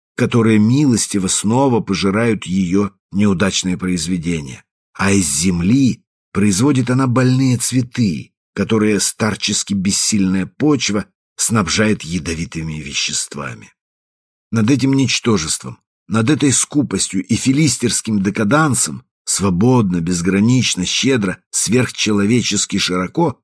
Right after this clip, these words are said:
как воздушная атмосфера, господствует моя великая аристократическая душа в грандиозности своего бесплодия.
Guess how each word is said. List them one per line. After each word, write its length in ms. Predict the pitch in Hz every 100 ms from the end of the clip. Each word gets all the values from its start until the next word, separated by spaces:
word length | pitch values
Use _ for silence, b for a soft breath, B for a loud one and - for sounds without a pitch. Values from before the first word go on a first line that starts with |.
| _
как 200 | 98 90
воздушная 560 | 104 98 107 - 92
атмосфера, 640 | 92 101 104 - 104 80 - _ _ _
господствует 920 | - 104 - - 110 - - 90 92 82
моя 340 | 90 90 87
великая 720 | 80 76 85 123 - - - - _ _
аристократическая 1300 | - 98 95 - 98 92 95 - 117 - 104 - 90 92
душа 640 | 80 90 - 95 82 - _ _ _
в 160 | 87 87
грандиозности 1120 | 117 151 160 127 147 120 131 104 107 - 104
своего 480 | - 82 85 82 85
бесплодия. 800 | 78 78 - 76 71 65 58